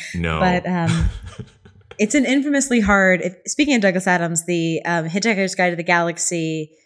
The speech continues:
Speaker 2: text-based adventure game is one of the first ones I was exposed to after King's Quest, which I also found on a floppy disk, which I was able to play. Um, the Hitchhiker's Guide is just,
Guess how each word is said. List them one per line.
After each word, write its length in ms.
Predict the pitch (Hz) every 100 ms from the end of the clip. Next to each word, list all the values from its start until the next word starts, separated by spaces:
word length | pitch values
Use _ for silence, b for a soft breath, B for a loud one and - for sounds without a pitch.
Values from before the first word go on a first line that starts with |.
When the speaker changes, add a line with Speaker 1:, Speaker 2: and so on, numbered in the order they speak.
| b -
Speaker 2:
text-based 380 | 190 - 180
adventure 300 | 175 175 170
game 260 | 170 165 165
is 160 | 165 185
one 180 | 185
of 140 | 185 170 170
the 80 | 175
first 340 | 170 247 247 -
ones 220 | 202 190
I 160 | 185 180
was 120 | 175
exposed 460 | 175 - 165 165 -
to 140 | 170
after 380 | 151 160 - 165
King's 320 | 160 277 262
Quest, 400 | - 180 151 -
which 160 | 190 175
I 180 | 170 165 -
also 360 | 196 185 196
found 300 | 180 180 175
on 120 | 175
a 40 | 165
floppy 360 | 185 175 175
disk, 320 | 165 151 151 196
which 120 | 175
I 100 | 160
was 360 | 156 175 165 -
able 220 | 160 143
to 140 | - -
play. 400 | 143 110 120 151 b b b b _ 175
Um, 440 | 175 160 160 156 _ _ _ _ 170 180
the 240 | 170 165
Hitchhiker's 420 | 202 247 247 196
Guide 340 | 185 165 160 156
is 140 | 165
just, 380 | - 165 156 -